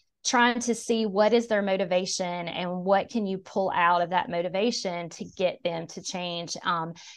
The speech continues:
and some people are not ready, and you have to realize that, but those people who are, just really pulling that out and reminding them of that motiv-, motivation so that they continue, and then breaking that down into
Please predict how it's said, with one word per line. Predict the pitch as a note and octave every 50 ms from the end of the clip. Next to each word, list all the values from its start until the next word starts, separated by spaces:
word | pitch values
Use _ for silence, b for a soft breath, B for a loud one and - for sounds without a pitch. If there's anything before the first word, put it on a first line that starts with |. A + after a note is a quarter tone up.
| B
and | - G#3+ A#3
some | A#3 C4 C#4
people | C#4 D4 D#4 C#4 C4+
are | C4 B3
not | A3+ G#3 F#3+ - -
ready, | F3+ F3 F3 F3 F3+ F#3
and | F3+ F3
you | F3 E3+
have | F#3 E3 -
to | - F3+
realize | F3 F3 F3 E3+ E3+ E3+
that, | - F3+ F3 F3 E3+ F3 - -
but | F3+ -
those | G3 G3 G3+ -
people | - A#3 A#3 A3+ F#3+ F#3+
who | F3+ E3+ - -
are, | - D4 E4+ D4+ A#3+ A3+ G#3 G3+
just | G3+ G3+ - - -
really | G#3+ G3+ G#3 G3+ G#3 G3+
pulling | G3+ - G#3+ F#3 F#3+ F#3 F3+
that | E3+ E3+ - -
out | - F3+ E3+ F3 F3
and | E3+ E3+ E3+ E3 E3+ b b b b b
reminding | - F3+ F#3 F#3+ F3+ F#3 F#3 F#3+ G3 F#3+
them | F#3+ F3+ F3
of | E3 E3
that | E3 - -
motiv-, | E3+ F3 E3+ E3+ F3 F#3 - _ _ -
motivation | - E3+ F#3 F#3 F#3 F#3+ F#3+ E3+ E3+ E3 E3+ F#3 F#3 - - E3+ E3+ D#3+ D#3+ E3+ F#3 _ _ _ _ _ _ _ _ _ _ _ _ _ -
so | - - - A3+ G3 F#3+
that | F#3 G3 F3+ F3+ F3+ F3 F3+ - - - _ _ _ -
they | F#3+
continue, | G3 - A#3+ A3+ A3+ - E4 F#4+ G4 C#4+ G3+ F#3+
and | F#3+ F#3+ G3+
then | G#3 G#3 G3+
breaking | G3+ G3 G3 F3+ G3 A3+ - D4 C#4 B3+
that | A3+ G3 D#3+
down | F3 G3 F3+ F3+ F3 F3 F3
into | - - F#3+ F#3 G3 - - - F#3 F3 F3 F3 F3